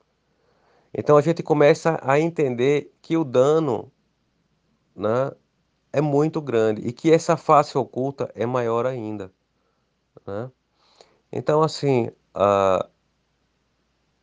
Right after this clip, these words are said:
e o discurso, né, do capital é sempre esse, né? É o discurso do ter, né? Do ter, do ter, do ter, do consumir, do consumir.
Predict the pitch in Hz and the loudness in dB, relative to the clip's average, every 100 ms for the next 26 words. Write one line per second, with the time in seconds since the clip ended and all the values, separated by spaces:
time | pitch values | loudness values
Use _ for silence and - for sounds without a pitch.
0 | _ _ _ _ _ - 151 185 190 - | _ _ _ _ _ -2 0 0 -2 -2
1 | 165 196 190 - 110 98 - 101 117 131 | 0 0 -2 -4 -6 -6 -4 0 2 0
2 | - 117 117 123 - 101 120 117 95 _ | -6 0 0 0 -2 2 2 2 -4 _
3 | _ _ _ _ 147 - 165 165 170 147 | _ _ _ _ -12 -6 -6 -2 -2 -2
4 | 139 - _ _ _ _ _ 107 120 143 | -4 -16 _ _ _ _ _ -14 -14 -16
5 | _ _ _ _ _ - 131 135 131 - | _ _ _ _ _ -2 0 0 -10 -8
6 | 131 135 139 - 151 160 165 _ _ _ | -6 -4 -6 -8 -6 -6 -10 _ _ _
7 | _ _ _ _ _ _ _ _ _ 110 | _ _ _ _ _ _ _ _ _ -6
8 | 110 113 113 113 117 _ _ 143 147 185 | -2 0 0 -2 -4 _ _ 2 2 2
9 | - - _ _ _ _ _ 101 110 135 | -4 -18 _ _ _ _ _ -6 -6 -6
10 | - 113 113 143 165 156 120 113 113 135 | -6 -8 -4 0 0 -2 -6 -8 -4 -2
11 | 156 135 107 - 139 147 131 120 127 123 | 0 -2 -8 -4 0 2 0 -4 -2 -4
12 | - 113 113 139 135 117 117 117 - 110 | -2 -2 -2 -4 -6 -4 -4 -6 -6 -4
13 | 110 135 139 - | -4 -6 -10 -20